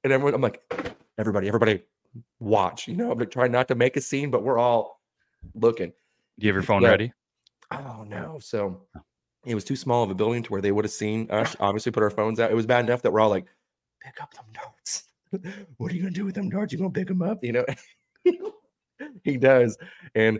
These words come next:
Speaker 1: all you see is ass. And they're like, "Oh, God." And at this
Speaker 2: <clears throat>
Speaker 1: point, you know, we're fourteen games in. It's a hot, foggy
Speaker 2: Ugh.
Speaker 1: dance <laughs> area. It's, his butt was glistening, glistening a little bit. And, uh, I think he did it on purpose.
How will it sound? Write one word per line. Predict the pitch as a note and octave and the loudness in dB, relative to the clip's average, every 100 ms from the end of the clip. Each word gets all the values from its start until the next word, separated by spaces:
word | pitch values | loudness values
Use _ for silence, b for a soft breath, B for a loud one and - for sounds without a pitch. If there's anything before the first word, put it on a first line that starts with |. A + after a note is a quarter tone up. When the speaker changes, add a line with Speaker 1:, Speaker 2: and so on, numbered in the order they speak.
| - | -2
Speaker 1:
all | - G#2+ | 2 4
you | G#2 | 2
see | - G2 | -2 -4
is | G2 | -2
ass. | F2 F2+ A2+ - | 0 0 -2 -2
And | A2+ A#2 | 0 2
they're | A#2+ | 4
like, | G#2+ A2+ | 2 2
"Oh, | - C3+ C4 C4 A#3 G#3 G3 G3 | 2 6 8 8 8 6 4 -2
God." | G#3 F#3 | -4 -4
And | C3 | -4
at | B2 | -4
this | B2 B2+ | -4 0
Speaker 2:
<clears throat> | |
Speaker 1:
point, | C#3 A2+ A2 - _ G#2 | 2 2 0 -4 _ -8
you | |
know, | G#2 | -4
we're | A#2+ | -2
fourteen | B2 A2 - G#2 | 0 -2 -2 -6
games | G2 G2 G2 | -4 -4 0
in. | G#2+ A2 A#2 A2+ - | 2 2 0 -2 -6
It's | G2+ F2 | -6 -6
a | |
hot, | G2 G#2 G#2+ - - - - | -4 2 2 0 -10 -8 0
foggy | G#2+ A2 A2 G#2+ G#2+ _ G2 | 2 2 0 -4 -6 _ -20
Speaker 2:
Ugh. | F2 - | -10 -2
Speaker 1:
dance | A#2 A#2+ - | 0 0 -2
<laughs> | - - F3+ - | -4 -8 -10 -8
area. | D#3+ - D#3+ _ _ - | -6 0 -2 _ _ -6
It's, | C#3+ C3+ - G#3+ A3 B - | -6 -6 -12 -16 -18 B -6
his | C3 | -4
butt | G2+ G#2+ G#2 | 2 2 2
was | G2 | -4
glistening, | G2 F#2+ - F2+ F2 _ _ | -2 -2 -4 -10 -12 _ _
glistening | G2+ F#2+ F2+ F2+ | -6 -6 -6 -8
a | G2 | -4
little | A2 A2 | -4 -2
bit. | A#2 A2+ - | -2 -4 -4
And, | A2 G#2+ G#2 G#2 G#2+ E3+ | -4 -2 0 -2 -4 -4
uh, | G#2+ G#2 G#2 G#2+ _ _ - | -4 -2 -4 -8 _ _ -12
I | G#2+ | -10
think | - A3 B3 | -6 -6 -4
he | G3 | -4
did | F#3+ | -2
it | E3+ | -4
on | D3+ | -4
purpose. | D#3 B2+ F2 - | -6 -6 -8 -12